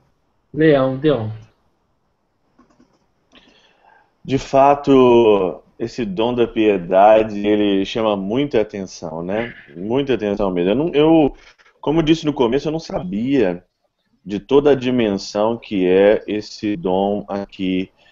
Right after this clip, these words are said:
Speaker 2: da piedade. Nessa primeira rodada que nós vamos participar aqui, nós fazendo nossa, nossa partilha, eu gostaria de chamar a atenção dessa leitura deoniana,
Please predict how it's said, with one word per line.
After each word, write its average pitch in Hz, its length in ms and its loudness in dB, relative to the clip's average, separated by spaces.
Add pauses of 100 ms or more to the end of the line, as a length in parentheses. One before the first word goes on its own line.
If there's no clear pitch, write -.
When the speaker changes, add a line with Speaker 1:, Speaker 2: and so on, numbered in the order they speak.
(220)
Speaker 2:
da 101 160 2
piedade. 98 640 0
Nessa - 160 -6
primeira 190 300 2
rodada 120 920 2
que - 40 -14
nós 101 200 -6
vamos 101 240 -6
participar 92 680 -2
aqui, 123 300 -2
nós 104 160 -4
fazendo 95 260 -2
nossa, 92 400 -4 (640)
nossa 92 500 2
partilha, 107 920 -2 (760)
eu 90 80 -8
gostaria 156 320 2
de 151 80 -4
chamar 135 240 -2
a 127 40 -2
atenção 117 600 -6
dessa 113 220 -4
leitura 110 420 -2
deoniana, 104 920 -2